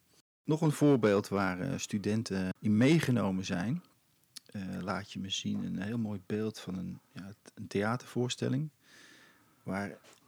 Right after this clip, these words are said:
een enorme partij water ook, <laughs> ja, te zien is. Het komt uit de lucht vallen en het, eh,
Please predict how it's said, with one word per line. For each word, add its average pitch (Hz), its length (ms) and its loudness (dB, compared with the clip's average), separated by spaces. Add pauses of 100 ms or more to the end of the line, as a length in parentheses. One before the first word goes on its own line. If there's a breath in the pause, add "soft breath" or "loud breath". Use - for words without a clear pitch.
(160)
een 120 240 2
enorme 160 600 4
partij 123 480 2
water 113 680 2
ook, - 380 -2 (220)
<laughs> - 400 -6
ja, 104 260 4 (320 loud breath)
te - 120 -2
zien 131 240 4
is. 151 120 4
Het 117 100 -4
komt 117 220 0
uit 104 140 2
de 104 80 2
lucht 117 280 2
vallen 131 380 4
en 104 60 2
het, 95 220 -2
eh, 92 60 -8